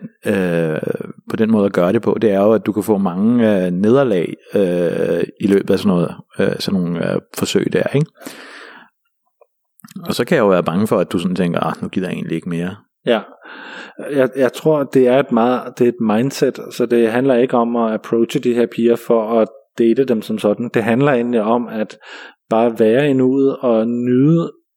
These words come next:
Speaker 2: at man kan tale med andre mennesker og f-, og have det sjovt med andre mennesker i udgangspunktet.
Speaker 1: Men, men så er det sådan, så ser jeg det egentlig mere som sådan et instrument, du prøver at bruge til at arbejde lidt på det her med, at du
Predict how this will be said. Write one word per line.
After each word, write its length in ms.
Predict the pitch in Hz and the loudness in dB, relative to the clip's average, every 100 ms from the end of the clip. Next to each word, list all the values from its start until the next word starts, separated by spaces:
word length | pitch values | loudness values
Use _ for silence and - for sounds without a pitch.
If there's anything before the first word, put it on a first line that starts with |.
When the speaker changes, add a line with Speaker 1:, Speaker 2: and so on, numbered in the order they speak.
| _ | _
Speaker 2:
at 280 | 120 117 - 127 | -2 -2 -4 -4
man 240 | 117 110 | -2 -2
kan 260 | - 107 101 - - | 0 0 0 -6 -8
tale 300 | - 117 147 | -2 0 2
med 80 | 143 | 0
andre 240 | 113 123 | 0 0
mennesker 420 | 123 110 123 - | 0 0 -2 -2
og 240 | 120 113 110 | 0 0 -2
f-, 300 | - - - | -2 -12 -10
og 100 | 117 | -4
have 120 | 120 | -2
det 100 | 131 | 0
sjovt 240 | - 147 | 0 0
med 100 | 143 | 0
andre 220 | 104 101 110 | -2 -2 -2
mennesker 360 | 101 104 - | -2 -2 2
i 80 | 107 | 2
udgangspunktet. 560 | 104 226 - - - - _ - - | 2 -2 -4 -6 -6 -16 _ -16 -4
Speaker 1:
Men, 100 | 127 | -2
men 100 | 127 | 0
så 80 | 123 | 0
er 20 | |
det 100 | 165 | 0
sådan, 240 | 175 165 - | 0 -2 -4
så 100 | 143 | -4
ser 140 | - | 0
jeg 100 | 139 | 0
det 60 | 110 | 2
egentlig 180 | 107 110 | 2 2
mere 140 | 107 | 2
som 140 | 113 | 0
sådan 200 | 110 110 | -2 -2
et 80 | 92 - _ _ _ _ - | -2 -8 _ _ _ _ -6
instrument, 600 | 107 - 104 131 170 - | -4 0 0 2 0 -6
du 60 | 113 | -6
prøver 300 | - 101 107 | 0 4 4
at 100 | 107 | 2
bruge 340 | 104 98 110 | 2 4 2
til 300 | 117 - 101 - | 0 -2 -2 2
at 140 | 98 - | 0 0
arbejde 520 | 87 92 135 131 98 | -2 -2 0 0 0
lidt 220 | 101 110 - | 0 -2 -2
på 100 | 110 | -2
det 140 | 104 | 2
her 140 | 110 | 2
med, 280 | 95 98 101 - | 2 4 2 2
at 240 | 104 - - | -2 -2 0
du 160 | 95 | 0